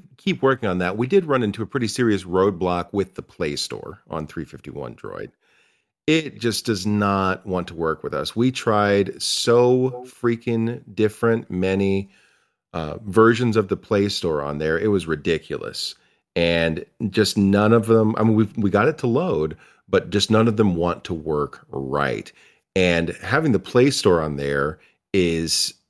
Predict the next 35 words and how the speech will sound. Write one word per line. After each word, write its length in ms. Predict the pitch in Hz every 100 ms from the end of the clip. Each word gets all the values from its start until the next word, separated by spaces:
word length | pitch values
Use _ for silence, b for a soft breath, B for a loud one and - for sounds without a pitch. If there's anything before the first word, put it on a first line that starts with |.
| _
it 140 | 90 87
eats 240 | 110 120
up 160 | 135 -
ram 460 | 85 73 73 78 -
and 120 | 80
it 220 | 76 -
slows 320 | - 107 104 101
down 180 | 95
the 80 | 76
system 540 | - 110 - 76 69 -
quite 340 | _ - 87 71
a 40 |
bit. 360 | 73 78 - b b b b
So 160 | - 98
if 140 | 90
you 180 | 170 208
actually 320 | 151 - 131
load 260 | 98 110 117
up 160 | 107
three 220 | - 117
fifty-one 580 | 110 127 104 87 90 95
Droid 540 | 85 82 80 78 76 - _ _ _ _ -
on 340 | 80 78 78 - - - -
pretty 160 | - 190
much 180 | 147 95
any 140 | 98
of 80 | 87
those 160 | 82
thirty-three 400 | - 95 82 92
twenty-six 480 | 82 98 82 - 85
devices, 680 | - 76 76 107 151 160 - b b
it 140 | 120 -
runs 480 | 113 101 87 - -
super 440 | - 95 101 165
smooth. 500 | - 85 76 73